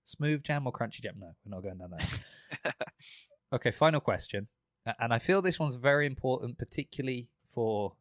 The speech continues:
Speaker 1: the members of CrossFit Bath who don't know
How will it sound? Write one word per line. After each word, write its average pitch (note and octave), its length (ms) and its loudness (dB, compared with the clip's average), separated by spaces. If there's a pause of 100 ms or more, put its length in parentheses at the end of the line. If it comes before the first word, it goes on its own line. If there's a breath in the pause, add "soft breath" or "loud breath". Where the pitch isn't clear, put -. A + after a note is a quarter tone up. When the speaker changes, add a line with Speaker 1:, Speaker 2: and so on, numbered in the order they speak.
(200)
Speaker 1:
the A2+ 60 -6
members G#2+ 480 -2
of G2 120 -2 (420)
CrossFit - 360 -4
Bath F#2 340 -8 (420)
who G#2 140 -4 (180)
don't B2+ 300 0
know G#2 320 -4